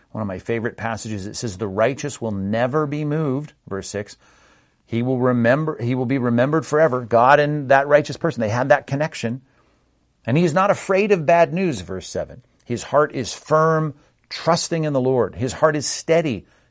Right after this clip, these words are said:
and he will not be afraid." That's the perspective we need to have. And I'm trying to get us to think in this sermon about how Paul is exemplifying these kinds of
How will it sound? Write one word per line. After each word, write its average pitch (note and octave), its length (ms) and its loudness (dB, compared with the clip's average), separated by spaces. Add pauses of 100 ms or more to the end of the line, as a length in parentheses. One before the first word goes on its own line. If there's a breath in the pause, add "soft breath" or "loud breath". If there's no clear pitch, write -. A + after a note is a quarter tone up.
and A#2 80 -6
he A2+ 60 -4
will B2 320 -2
not B2 220 -2
be A2 120 -4
afraid." E2 420 -8 (500 soft breath)
That's D#3+ 260 -6
the F3 100 -8
perspective C#3+ 440 -4
we A#2+ 100 -4
need A#2+ 140 -4
to A2+ 60 -4
have. A2 480 -6
And G#2 140 -10
I'm C#3 180 -4
trying D3+ 200 -6
to B2 40 -4
get A2+ 320 -4
us E3 220 -2
to C#3 100 -8
think B2 260 -4
in A2 120 -2
this G#2+ 160 -6
sermon G#2+ 500 -6 (340 loud breath)
about A#2+ 260 0
how A#2+ 120 0
Paul D#3+ 460 2
is G#2+ 320 -8 (180)
exemplifying A2 1300 -2
these B2+ 220 -4
kinds C3 400 -4
of G2+ 180 -2